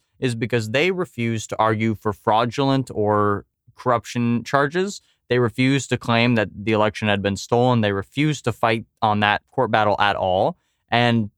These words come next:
that was Trump's entire defense in his eyes. However, there is one legal defense that you could put up. There's no precedent for charging or impeaching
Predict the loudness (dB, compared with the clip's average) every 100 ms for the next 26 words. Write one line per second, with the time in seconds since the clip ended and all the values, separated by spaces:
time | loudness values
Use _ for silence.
0 | _ _ -2 0 -2 -2 0 0 -2 0
1 | 0 0 -2 -2 -2 0 0 2 0 -2
2 | -6 -4 0 2 0 -2 -8 _ _ -4
3 | -2 0 0 -2 -2 0 2 0 2 2
4 | 2 2 0 -4 0 0 0 0 -2 -2
5 | -2 -2 -2 -2 -6 _ -2 0 2 0
6 | -2 -2 0 0 -2 -2 -2 -2 -4 -4
7 | -4 -10 _ _ -6 -2 0 0 0 0
8 | 0 -2 -2 0 -2 -4 -8 -2 -2 -2